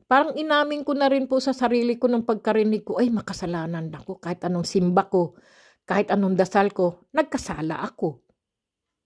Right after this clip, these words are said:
Kasi, sabi, ang nagka-, ang ano eh,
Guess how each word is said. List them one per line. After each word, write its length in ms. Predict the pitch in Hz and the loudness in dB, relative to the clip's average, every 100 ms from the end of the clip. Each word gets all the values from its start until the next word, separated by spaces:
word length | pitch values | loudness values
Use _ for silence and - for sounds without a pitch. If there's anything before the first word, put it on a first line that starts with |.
| _ _ _ | _ _ _
Kasi, 400 | 208 - 226 127 | -2 4 4 4
sabi, 480 | - 170 175 254 170 - - | -6 -6 0 2 2 -4 -10
ang 240 | 170 170 | -6 -6
nagka-, 640 | 165 - 175 175 165 151 - _ _ _ _ - | -6 -4 -4 -2 -4 -8 -12 _ _ _ _ -6
ang 120 | 175 156 | -4 0
ano 320 | 175 240 240 | 2 4 4
eh, 240 | 175 147 | 2 -6